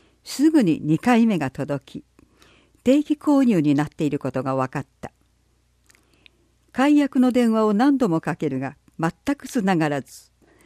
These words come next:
解約できない。これの対処法です。近年、このような定期購入のトラブルが増加しています。注文前に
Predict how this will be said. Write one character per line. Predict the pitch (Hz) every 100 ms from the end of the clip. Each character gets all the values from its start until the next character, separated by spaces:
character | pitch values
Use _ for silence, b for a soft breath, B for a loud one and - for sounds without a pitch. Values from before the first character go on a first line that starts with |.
| b b b b
解 | 202 220 247
約 | 220 -
で | 160 143
き | - 165
な | 131
い。 | _ _ _ _ _ _ _ _ _ _ _ _ _ _ _ _ _ -
こ | 208
れ | 285
の | 269 240
対 | _ 190 226
処 | - 233
法 | 208 185 156
で | 139
す。 | - - _ _ _ _ _ _ _ _ _ _ _ _ _
近 | 285 311 240
年、 | 151 135 b b b
こ | - 247
の | 311
よ | 302 226
う |
な | 151 135
定 | _ 247 302
期 | 302
購 | 294 - 277
入 | 247 160 135
の | 131
ト | 165
ラ | 185 160
ブ | 143
ル | 139
が | 127
増 | - 190
加 | 190 185
し | -
て | 160
い | 139
ま | 127 139
す。 | - _ _ _ _ _ _ b b b b b _
注 | - 262 285
文 | 277 254
前 | 233 185 143
に | 131